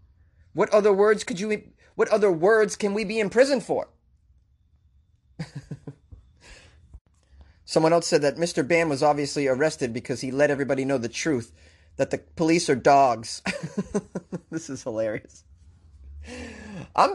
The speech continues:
I'm blown away by this. Blown away. Man, you can't get, you can't get away with anything in Chi-, I mean, insulting the government, it's just like, they do not play games at all in China.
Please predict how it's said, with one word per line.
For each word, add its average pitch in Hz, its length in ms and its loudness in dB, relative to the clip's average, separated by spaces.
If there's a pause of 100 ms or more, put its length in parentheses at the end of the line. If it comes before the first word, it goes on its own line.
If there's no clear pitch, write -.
I'm 240 160 4
blown 277 220 10
away 269 200 6
by 185 160 6
this. - 360 -8 (2000)
Blown 190 240 0
away. 170 320 4 (160)
Man, 165 240 0
you - 80 -6
can't 262 200 -4
get, 139 220 -2 (100)
you 123 320 -8
can't 139 200 -4
get 127 100 0
away 120 160 0
with 113 140 -4
anything 127 340 -8
in 110 80 -10
Chi-, - 180 -10
I 123 60 -6
mean, 131 260 -6
insulting 147 500 0
the 131 60 0
government, 120 460 0
it's 117 160 -10
just 117 180 -10
like, 110 220 -4
they 123 140 -2
do 113 200 -6
not 123 340 -2
play 117 200 0
games 107 600 -6
at 120 120 4
all 117 440 2 (100)
in 117 100 -8
China. 117 380 -4